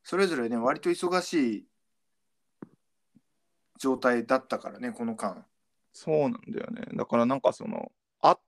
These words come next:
Speaker 2: てよかったなとは思う、そのラジオが。それで、
Speaker 1: そうね。
Speaker 2: みんなで集まって、なんか、ラジオ終わった後もさ、なんか一時間ぐらいぐっ、なんか適当に食べてたりとかさ。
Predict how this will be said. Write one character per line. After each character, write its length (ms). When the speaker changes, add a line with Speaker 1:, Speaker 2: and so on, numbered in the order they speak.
Speaker 2:
て 100
よ 160
か 140
っ 80
た 100
な 160
と 120
は 60
思 160
う、 60
そ 120
の 260
ラ 160
ジ 180
オ 80
が。 220
そ 180
れ 100
で、 220
Speaker 1:
そ 80
う 40
ね。 80
Speaker 2:
み 180
ん 80
な 100
で 100
集 80
ま 80
っ 40
て、 120
な 100
ん 40
か、 180
ラ 180
ジ 100
オ 60
終 60
わ 60
っ 100
た 100
後 160
も 140
さ、 200
な 100
ん 80
か 120
一 220
時 80
間 160
ぐ 80
ら 60
い 60
ぐ 120
っ、 20
な 120
ん 40
か 60
適 200
当 80
に 120
食 140
べ 80
て 140
た 100
り 80
と 80
か 100
さ。 200